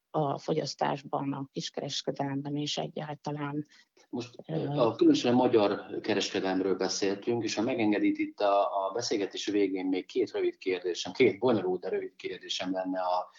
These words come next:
Speaker 2: a globális kereskedelem összefüggésében. Mely államok fogják, ez az egyik, a leginkább megérezni ezt a jelenlegi válságot, és miért?
Speaker 1: Azzal, hogy lezárulnak határok, vagy zárulnak most is,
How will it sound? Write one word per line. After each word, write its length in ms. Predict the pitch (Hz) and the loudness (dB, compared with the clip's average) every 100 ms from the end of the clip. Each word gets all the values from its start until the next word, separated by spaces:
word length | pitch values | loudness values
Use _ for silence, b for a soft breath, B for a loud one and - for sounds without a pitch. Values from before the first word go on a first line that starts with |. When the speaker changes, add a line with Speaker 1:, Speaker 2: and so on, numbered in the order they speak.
| B B B _ _ | B B B _ _
Speaker 2:
a 100 | 107 | 4
globális 460 | 120 127 95 87 - | 6 8 6 0 -4
kereskedelem 800 | 95 87 - 82 85 82 82 85 | -6 -6 -6 -6 -6 -6 -6 -6
összefüggésében. 1200 | 92 90 - 92 95 95 - 95 92 101 107 - _ _ _ | -8 -8 -6 -2 2 2 2 0 2 4 2 0 _ _ _
Mely 180 | 123 127 | 4 6
államok 480 | 104 92 87 - 82 | 6 2 0 -2 -6
fogják, 460 | - 85 87 80 82 | -6 -6 -4 -6 -4
ez 100 | 87 | -4
az 100 | 85 | -4
egyik, 600 | 82 76 - - - _ | -6 -8 -14 -14 -18 _
a 80 | - | -2
leginkább 520 | 95 110 87 80 85 | 2 2 2 0 0
megérezni 960 | 90 85 82 80 82 82 90 85 76 _ | 2 0 0 -2 -2 -4 -4 -6 -8 _
ezt 220 | - - | -10 -4
a 40 | 95 | 0
jelenlegi 500 | 98 90 85 82 85 | 2 2 0 -2 -2
válságot, 560 | 85 82 - 87 85 | -2 -2 -2 -2 -2
és 160 | 87 - | -4 -2
miért? 500 | 90 82 - - - _ | -2 0 -2 -6 -20 _
Speaker 1:
Azzal, 340 | - 202 220 | 4 8 10
hogy 140 | 220 208 | 10 10
lezárulnak 840 | 208 208 202 196 202 190 196 185 | 10 8 4 4 4 4 0 -2
határok, 800 | - 190 - 190 185 185 202 208 | -4 -6 -2 0 2 4 4 2
vagy 180 | 196 170 | 0 0
zárulnak 640 | 170 180 175 180 185 175 | 2 2 4 4 2 0
most 320 | 190 185 - | 0 -2 0
is, 280 | 220 247 - | 4 4 2